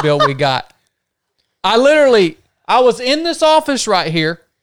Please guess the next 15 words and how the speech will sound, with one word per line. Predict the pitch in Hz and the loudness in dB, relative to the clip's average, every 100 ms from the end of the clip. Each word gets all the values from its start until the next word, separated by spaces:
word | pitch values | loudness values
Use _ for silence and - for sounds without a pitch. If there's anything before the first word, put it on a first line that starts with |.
| _ _ _ _ _ _ - | _ _ _ _ _ _ -8
had | 240 254 | -4 -2
all | 240 262 | 0 0
kinds | 254 254 262 165 | 0 -2 -2 -4
of, | 202 | -2
I | 285 | 0
was | 247 185 | 0 0
in | 202 | -2
a | |
groove, | 143 131 190 220 160 123 | -4 0 2 4 2 0
man. | 156 180 | -2 0
I | 196 247 | 0 -2
was | 151 123 | -4 -4
getting | 151 233 185 147 | 0 0 0 -8
stuff | - 214 196 143 135 | -2 0 0 -2 -2
done, | 190 214 214 208 185 | 0 2 0 -2 -4